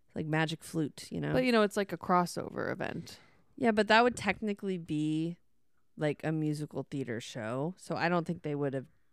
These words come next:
Speaker 1: done that.
Speaker 2: Okay.
Speaker 1: Yeah, but it's, each opera class consisted of, like, twelve women and one man. <laughs> Actually,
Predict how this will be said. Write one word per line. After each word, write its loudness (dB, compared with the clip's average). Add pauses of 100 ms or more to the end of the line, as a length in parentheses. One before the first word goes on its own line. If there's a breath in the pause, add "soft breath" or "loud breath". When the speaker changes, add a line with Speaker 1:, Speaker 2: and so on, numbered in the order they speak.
(160)
Speaker 1:
done -4
that. -6 (600)
Speaker 2:
Okay. -4 (920)
Speaker 1:
Yeah, -2 (160)
but 4
it's, 6
each 0
opera 6
class 4
consisted 0
of, 4
like, 2
twelve 6
women 4
and 0
one 0
man. -6 (400)
<laughs> -16 (840 loud breath)
Actually, 8